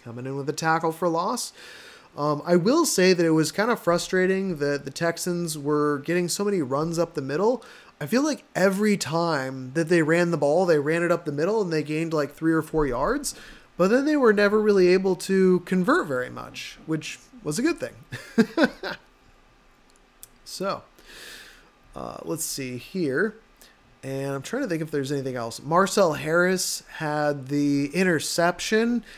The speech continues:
and then he fumbled it, and then they said that it was forward progress, so it wasn't a fumble.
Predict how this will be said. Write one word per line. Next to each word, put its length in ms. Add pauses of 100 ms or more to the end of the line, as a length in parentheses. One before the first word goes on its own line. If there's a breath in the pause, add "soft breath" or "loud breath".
(320 loud breath)
and 120
then 80
he 100
fumbled 560
it, 220
and 180
then 140
they 100
said 340
that 80
it 40
was 180
forward 380
progress, 560
so 140
it 80
wasn't 340
a 40
fumble. 560